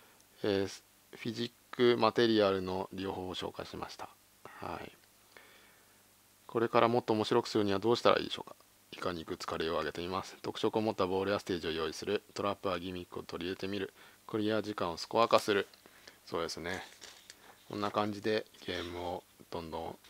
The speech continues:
改良していった方がいいよみたいなことがまとめになってます。はい。長かったですね。やっとここまで出るようになりました。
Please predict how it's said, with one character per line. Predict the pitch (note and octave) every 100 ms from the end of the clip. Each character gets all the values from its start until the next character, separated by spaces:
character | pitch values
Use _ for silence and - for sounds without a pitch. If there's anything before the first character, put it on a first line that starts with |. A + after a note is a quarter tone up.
| - -
改 | - - D#2
良 | D#2+
し | D#2
て | -
い | E2
っ | - - - -
た | F#2
方 | F2+
が | E2+
い | F2
い |
よ | A2 A#2+
み | G#2
た | E2
い |
な | D#2
こ | E2+ -
と | -
が | - -
ま | D#2+
と | -
め | E2
に | E2+
な |
っ | -
て | -
ま | F#2
す。 | - - - - - - -
は | - C#3+ C#3
い。 | -
長 | B2+ C#3 D3+
か | D3
っ |
た | -
で | A2+
す | -
ね。 | A#2 A2+ A2+
や | A2+
っ | -
と | - C3+ C3+ - - - - -
こ | - B2
こ | B2+
ま | B2 A#2+
で | A2+ G2+ - _ _ _ _ _ _ _ - - - -
出 | A2 G#2+
る |
よ | G#2+ G#2
う |
に | G2+
な | F#2+
り | F#2+
ま | F#2+
し | F#2
た。 | E2 D#2